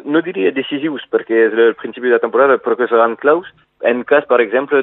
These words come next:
d'igualtat al final de temporada, o que es jugarà a uns quants poquets pun-, punts, doncs, eh, sí, ja hem, hem de prendre els punts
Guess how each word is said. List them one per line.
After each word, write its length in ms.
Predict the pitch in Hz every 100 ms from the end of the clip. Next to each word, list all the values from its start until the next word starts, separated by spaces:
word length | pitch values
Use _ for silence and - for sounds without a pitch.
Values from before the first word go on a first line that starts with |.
| 113
d'igualtat 540 | 117 120 117 131 120
al 140 | 107 98
final 220 | 113 110
de 80 | 107
temporada, 560 | - 98 113 147 160 151
o 540 | 151 127 117 117 113
que 140 | 113 104
es 80 |
jugarà 320 | 110 110 110 113 117
a 80 | 104
uns 300 | 113 113 110
quants 240 | - 120 110 _ _
poquets 260 | 110 113 -
pun-, 220 | - 120 120 -
punts, 300 | 175 180 - _ _
doncs, 380 | - 117 117 104
eh, 460 | 107 101 101 98 98 -
sí, 220 | 151 120
ja 140 | 107 143
hem, 140 | 143
hem 140 | - 139
de 80 | 156
prendre 320 | - 160 143 131
els 160 | 123
punts 240 | _ 139